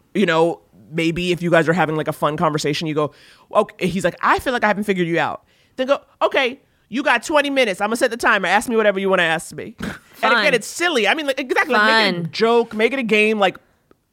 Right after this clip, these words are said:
Speaker 1: 'cause, like, when someone's like, "I can't figure you out," it's like, "Well, that's on you. What do you need to know?" And just,
Speaker 2: Yeah.
Speaker 1: like, open it up and see where you're at and,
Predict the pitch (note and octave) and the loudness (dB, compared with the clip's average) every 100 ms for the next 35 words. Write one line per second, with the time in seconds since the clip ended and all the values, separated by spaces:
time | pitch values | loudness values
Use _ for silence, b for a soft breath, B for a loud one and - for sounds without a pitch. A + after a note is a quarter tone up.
0 | D#3+ - B3+ B3 G#3+ A3 C#4 A#3+ G#3+ C#4 | -8 -2 0 0 0 -2 -2 -4 -2 -2
1 | - C#4+ C#4 A#3+ A#3+ A3 G3 F#3+ A3 F3+ | -2 -4 -4 -4 -2 0 2 2 0 -4
2 | - _ - E3+ C#5+ C#4 F3 E3+ D#3+ F3 | -6 _ -6 -2 -2 -2 -4 -4 -4 -4
3 | B4 C4 F3+ C#3 A#2+ F#2+ A1+ - _ b | -4 -4 -4 -6 -8 -12 -14 -16 _ b
4 | b b b A3 G3+ A#3+ C4 G3+ - _ | b b b -4 -2 -2 0 -4 -6 _
5 | _ _ G3+ A#3+ - B3+ A3 G3+ - G3 | _ _ -2 -2 0 0 0 -4 0 0
6 | F#3+ - F3 E3 - G#3+ F#3+ F3+ D#3+ D#3+ | 0 -4 -6 -8 -8 -6 -2 -2 0 -2
7 | _ D#3 E3+ F3+ - - E3+ E3 D3+ | _ -6 -2 -2 -4 -4 -4 -2 -6